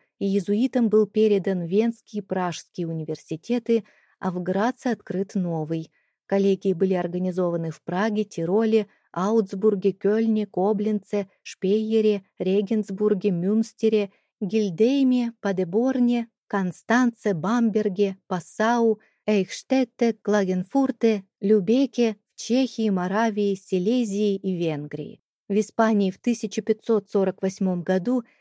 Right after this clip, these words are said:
иезуитам был передан Гандийский университет, а в тысяча пятьсот пятьдесят шестом году испанский король Филипп второй разрешил иезуитам открыть две коллегии в Голландии,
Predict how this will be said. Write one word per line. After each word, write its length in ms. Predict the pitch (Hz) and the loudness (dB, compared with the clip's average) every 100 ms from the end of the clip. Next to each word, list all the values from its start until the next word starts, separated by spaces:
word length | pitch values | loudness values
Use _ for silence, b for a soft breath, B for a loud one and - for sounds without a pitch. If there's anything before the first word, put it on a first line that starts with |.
| b | b
иезуитам 680 | 214 208 202 214 247 294 277 | -2 0 0 0 0 2 2
был 160 | 214 214 | 4 2
передан 640 | 214 233 247 208 220 220 - | 2 2 2 0 0 -2 -4
Гандийский 800 | 180 202 190 180 220 220 - 202 | -2 0 0 -2 -4 -4 -6 -2
университет, 960 | 190 185 185 - 190 185 170 160 - - _ _ - | -2 -2 -6 -6 -10 -8 -8 -8 -10 -20 _ _ -6
а 140 | 190 | -6
в 60 | 190 | -4
тысяча 360 | 208 196 190 | -4 -4 -6
пятьсот 400 | 196 196 - 180 | -4 -4 -4 -6
пятьдесят 480 | 190 170 175 165 - | -6 -8 -4 -6 -6
шестом 560 | - 160 - 233 254 240 | -12 -14 -6 0 0 2
году 360 | 233 214 214 b b - | 0 0 -2 b b -12
испанский 560 | - - 214 196 208 | -8 -2 -2 -2 -4
король 340 | 196 202 196 185 | -2 0 0 -2
Филипп 420 | - 190 180 - | -2 -4 -4 -6
второй 420 | _ 196 214 262 | _ -2 0 0
разрешил 580 | 220 190 190 185 254 269 | 0 -2 -4 -4 -2 -2
иезуитам 640 | 220 202 196 202 240 226 202 | -2 -2 -2 -2 0 0 -2
открыть 460 | 190 - 233 233 | -4 -2 -2 -2
две 320 | 185 180 214 202 | -6 0 2 2
коллегии 540 | 196 196 175 160 165 | -2 -2 -2 -4 -6
в 80 | 156 | -4
Голландии, 760 | 170 165 214 247 233 220 214 | -4 -2 0 0 0 0 -2